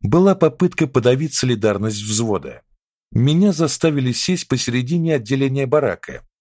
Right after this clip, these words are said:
жилого помещения нашей команды, и кричать другим новичкам: «Если бы вы, ребята, шевелились быстрее, мы бы не занимались этим так долго». При этом каждый новичок держал на голове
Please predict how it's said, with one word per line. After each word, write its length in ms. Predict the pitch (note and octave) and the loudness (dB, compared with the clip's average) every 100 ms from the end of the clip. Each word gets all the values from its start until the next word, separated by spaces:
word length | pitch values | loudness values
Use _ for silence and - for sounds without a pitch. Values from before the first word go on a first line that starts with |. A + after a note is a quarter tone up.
| _ | _
жилого 500 | G#2 G2 D3 D3+ C3 | -2 2 2 2 2
помещения 880 | A2+ A#2 B2 - F#3 F3 E3+ E3+ D3+ - | 0 -2 -2 0 0 0 0 -2 -4 -4
нашей 320 | C3 A#2+ A#2+ | -2 -2 0
команды, 640 | C#3+ C3+ F2+ C2+ - - _ _ _ - | 0 0 -2 -6 -14 -18 _ _ _ -2
и 100 | C3 | 0
кричать 500 | C#3 C3+ - F3+ C#3 | 2 2 2 0 2
другим 360 | C#3 A#2+ A#2+ | 0 0 -2
новичкам: 640 | A2+ A#2 - - D2+ C2 - _ _ _ _ - | -2 -2 -4 -4 -6 -8 -20 _ _ _ _ -2
«Если 480 | A2 C#3+ C#3 - | 2 4 2 2
бы 160 | A2 B2 | 2 2
вы, 140 | A#2 | 2
ребята, 400 | A#2+ A2 B2+ A2+ | 2 4 2 2
шевелились 640 | G#2 A#2+ A#2+ A#2+ A2+ G#2+ F#2+ | 0 0 0 0 -2 -4 -4
быстрее, 760 | A#2 - E3+ F3 G2 C#2+ C2+ _ _ - | -6 -2 0 0 0 -6 -14 _ _ -2
мы 240 | B2+ F3+ | 2 2
бы 120 | D#3 F3 | 4 4
не 140 | F3 | 2
занимались 680 | D3+ F3 F3+ E3+ C#3 A2 - | 2 2 2 4 2 2 -2
этим 220 | A2+ A2+ | -4 -2
так 200 | G#2+ B2+ | 0 0
долго». 460 | A#2 F2 C#2 C2 - _ _ _ _ _ - | 0 -2 -6 -16 -16 _ _ _ _ _ 0
При 160 | E3 | 4
этом 320 | G3+ G3+ E3 C3 | 4 2 0 0
каждый 440 | D3 C#3 F#2 A2 | 2 2 2 -2
новичок 520 | A2 A2+ - F3+ C#3 | 0 -2 -2 -2 -2
держал 400 | G#2 A#2 G2 A#2+ | -2 -2 2 2
на 140 | G#2+ G2 | 2 0
голове 520 | G#2+ A#2 D3 F3+ | 2 2 0 -4